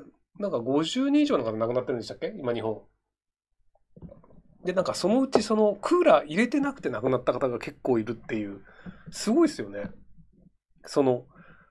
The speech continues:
クーラー入れられないんだったらなんでクーラーつけたの？っていう話と、その、クーラーも入れられないような状態の人であれば、多分その、あの、家にいるべきじゃないと思うんですよね。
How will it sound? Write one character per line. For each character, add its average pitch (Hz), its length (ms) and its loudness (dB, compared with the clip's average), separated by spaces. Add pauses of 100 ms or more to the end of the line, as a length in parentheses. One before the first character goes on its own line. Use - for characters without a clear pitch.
ク 359 260 2
ー - 20 8
ラ 123 300 4
ー - 20 -18
入 190 160 -2
れ 262 200 2
ら 247 160 0
れ 247 180 0
な 247 160 0
い 233 100 0
ん 196 60 0
だ 143 100 2
っ - 120 -6
た 120 120 -2
ら 123 100 2
な 180 140 4
ん 226 60 -2
で 131 100 -4
ク - 160 -6
ー 147 40 -4
ラ 131 120 -2
ー - 20 -18
つ - 80 -14
け 147 100 0
た 117 120 -2
の？ 120 120 -4
っ 165 60 -8 (260)
て 135 60 -2
い 123 60 -2
う - 20 -4
話 120 320 -4
と、 135 340 2 (380)
そ - 160 -2
の、 147 220 0 (240)
ク 330 280 4
ー - 20 6
ラ 214 200 8
ー - 20 2
も 151 160 0
入 156 120 -4
れ 226 140 4
ら 254 140 2
れ 247 140 0
な 247 160 0
い 233 140 2
よ 247 180 2
う 220 40 2
な 156 140 4
状 143 280 2
態 160 280 6
の 160 80 2
人 175 180 0
で 139 100 2
あ 117 60 2
れ 113 100 -2
ば、 143 280 8
多 202 120 4
分 240 160 0
そ 156 140 2
の、 127 260 2 (460)
あ 160 160 4
の、 147 200 2
家 269 260 6
に 247 200 2
い 143 60 -6
る 208 120 2
べ 220 140 2
き 151 220 -4
じ 120 120 0
ゃ 123 60 4
な 175 200 6
い 247 120 0
と 151 100 0
思 120 180 0
う 117 40 -2
ん 110 40 -4
で - 60 -12
す - 80 -8
よ 104 80 -8
ね。 104 260 -8